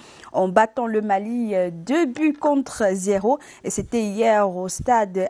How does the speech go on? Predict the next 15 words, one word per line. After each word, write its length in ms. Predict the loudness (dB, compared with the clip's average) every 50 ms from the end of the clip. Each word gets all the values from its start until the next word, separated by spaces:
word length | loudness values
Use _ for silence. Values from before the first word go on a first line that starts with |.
| 0 2
Amadou 520 | 2 2 2 0 -2 -4 -4 -6 -10 -10 -12 -16 -20 -20 -14 _ 2 2
à 120 | 2 2
Idio. 420 | 2 -6 -10 -10 -8 -6 -6 -6 -8 -12 -20 -20 -20 -18 _ -6
Eh 80 | -4 -4
bien, 280 | 0 2 2 2 2 2 0
le 100 | -2 -2
journal 480 | -2 -2 -2 0 2 4 4 2 2
L'Étudiant 920 | 0 -2 -4 -2 -2 -2 -2 -2 -4 -4 -4 -4 -2 -2 -2 -2 -2 -2 -2
de 360 | -4 -8 -6 -2 0 0 0 0
poursuivre 840 | -2 -2 0 0 0 0 -2 -4 -4 -4 -2 -2 -2 0 0 -2
que 140 | -2 -2 -2
les 200 | -2 0 0 0
Lions 360 | 0 0 0 2 2 2 2 0 -4 -14 -14 -8
de 160 | -2 2 2
l'Atlas 640 | 4 4 4 4 2 2 2 2 2 2 2 0 -6